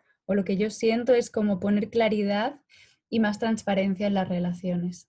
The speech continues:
dejarse ver sin más, sin esas máscaras, sin esas capas por encima,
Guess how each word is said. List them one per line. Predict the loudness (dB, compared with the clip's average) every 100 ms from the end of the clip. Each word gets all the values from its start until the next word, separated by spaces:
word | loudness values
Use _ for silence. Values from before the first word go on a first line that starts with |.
| -4
dejarse | -4 0 -4 -2 -2
ver | 0 0 -4 _ _ -16
sin | -4 0 2
más, | 0 -2 -10 _
sin | -4 0 2
esas | 0 -4 -6 -8
máscaras, | -4 -2 -2 -4 -4 -4 -4
sin | -4
esas | -2 -4 -8 -6
capas | -6 -6 -6
por | -4 -2
encima, | -2 -2 -2 0 -4